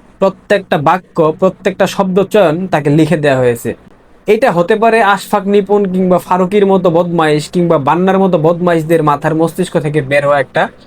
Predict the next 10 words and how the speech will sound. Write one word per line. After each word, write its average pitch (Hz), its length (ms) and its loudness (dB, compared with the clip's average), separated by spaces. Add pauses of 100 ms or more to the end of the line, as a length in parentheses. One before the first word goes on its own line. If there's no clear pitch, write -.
(400)
স্ক্রিপ্টের 208 560 -4
একাংশ। 156 420 -2 (1300)
মহামান্য 202 300 2
রাষ্ট্রপতি 226 480 0
একজন 196 220 0
বীর 190 140 2
মুক্তিযোদ্ধা, 185 680 0 (500)
একাত্তরের 156 520 0
রণাঙ্গনের 165 420 2
বীর 160 340 2